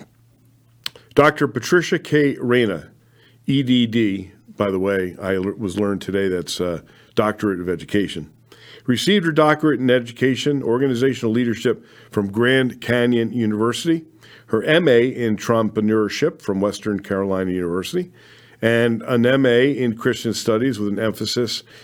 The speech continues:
in Christian leadership from Grand Canyon University. Her research interests include catastrophically injured law enforcement officers in the United States, including those with traumatic brain injury,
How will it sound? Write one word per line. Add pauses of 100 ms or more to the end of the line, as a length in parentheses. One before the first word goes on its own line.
(120)
in
Christian
leadership
from
Grand
Canyon
University. (640)
Her
research
interests
include (280)
catastrophically
injured
law
enforcement
officers (340)
in
the
United
States,
including
those
with
traumatic
brain
injury,